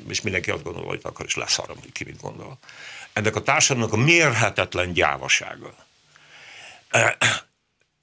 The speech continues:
megöltek egy farkast, amiben persze a társadalom azon része, amelyik reagált, önmagát látja. A szabad embert, akit egy gyalázatos rohadék, egy Túr Dani lelőtt, ez a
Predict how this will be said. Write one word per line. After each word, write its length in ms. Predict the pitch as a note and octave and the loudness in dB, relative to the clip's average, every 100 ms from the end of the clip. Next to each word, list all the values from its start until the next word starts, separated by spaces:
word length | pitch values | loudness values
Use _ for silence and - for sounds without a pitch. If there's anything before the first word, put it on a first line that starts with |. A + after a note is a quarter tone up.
| _ | _
megöltek 540 | A#2 F3 F3 C#3 D3+ | 0 4 4 4 2
egy 120 | B2+ - | 0 0
farkast, 760 | A#2 G#2+ G#2 - G#2+ - - - - | 0 -2 -2 -4 -2 -2 -6 -20 -16
amiben 440 | - C3+ D3 D3 A#2+ | 2 6 6 4 4
persze 300 | C3+ B2 C3 | 0 2 2
a 220 | A#2 A#2+ - | 2 0 0
társadalom 440 | C3 A2+ A2+ A2 | 2 4 2 4
azon 220 | A#2+ A2+ | 4 4
része, 280 | G#2 G2+ - | 4 2 0
amelyik 220 | F#2+ E2+ | -2 -2
reagált, 460 | G#2 B2+ A2+ G2+ - | 2 2 2 -2 0
önmagát 640 | F3+ D#3 A2 F2+ E2+ - - | 2 4 2 0 -4 -10 -14
látja. 500 | - - - - - _ _ _ - - - - - - - | -14 -16 -16 -18 -18 _ _ _ -20 -20 -20 -20 -20 -20 -20
A 120 | - | 0
szabad 420 | - - D3+ C#3+ A#2 | 6 6 8 8 6
embert, 560 | G#2 F#2+ E2 D#2 - _ _ _ _ | 2 0 -2 -4 -12 _ _ _ _
akit 280 | - F#2+ A2 | -6 -2 2
egy 100 | G#2+ | 4
gyalázatos 680 | B2+ D#3 B2 G#2+ G#2+ G2+ G2+ | 6 6 4 4 2 2 4
rohadék, 680 | A#2 A#2+ G2 F#2 F#2 F#2 G2+ | 4 4 4 2 0 2 0
egy 140 | F2+ | -2
Túr 340 | - C3 A2+ - _ _ F2 | 0 2 0 -4 _ _ 0
Dani 400 | A2+ G#2 F#2 E2 - - D#2+ _ | 2 4 0 -4 -16 -16 -16 _
lelőtt, 560 | - G2 A2 F2+ E2 - | 2 4 4 2 -2 -2
ez 120 | E2 | -2
a 260 | F2+ E2+ | 0 -2